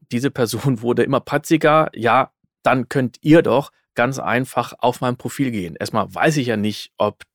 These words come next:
diese Daten wirklich in dem Profil von der, äh, Person stehen.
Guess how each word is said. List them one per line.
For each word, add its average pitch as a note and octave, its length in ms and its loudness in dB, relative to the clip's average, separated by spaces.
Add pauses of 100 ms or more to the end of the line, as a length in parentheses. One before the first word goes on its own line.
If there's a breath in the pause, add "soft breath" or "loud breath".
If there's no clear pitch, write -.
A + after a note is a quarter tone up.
(180)
diese G2 600 -4 (120)
Daten G#2 460 -6
wirklich A2+ 300 -8
in A2+ 80 -6
dem G#2 160 -2
Profil - 480 -4 (120)
von C3 180 -6
der, B2+ 320 0
äh, - 140 -12
Person B2+ 380 -4
stehen. D3 440 -4